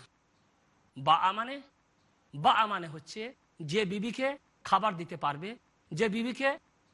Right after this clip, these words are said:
পড়তে দিতে পারবে, যে বিবিকে বাসস্থান দিতে পারবে,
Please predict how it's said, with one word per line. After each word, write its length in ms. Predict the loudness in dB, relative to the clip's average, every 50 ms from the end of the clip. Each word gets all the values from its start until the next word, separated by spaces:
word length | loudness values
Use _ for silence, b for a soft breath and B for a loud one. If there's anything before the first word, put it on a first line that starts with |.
| _
পড়তে 300 | 0 0 0 0 0 -4
দিতে 240 | -4 -4 -6 -6 -4
পারবে, 440 | 2 2 2 2 2 -4 -6 -6 -8 -10 _ _ _ _ -8
যে 220 | 0 2 2 2
বিবিকে 540 | 2 0 -2 -2 -4 -2 0 0 -2 -2 -2 -10 _ _ _ 2
বাসস্থান 600 | 2 2 2 -2 -8 -10 -8 -4 -4 -4 -2 -4
দিতে 200 | -8 -8 -8 -2
পারবে, 420 | 0 0 0 0 -2 -6 -8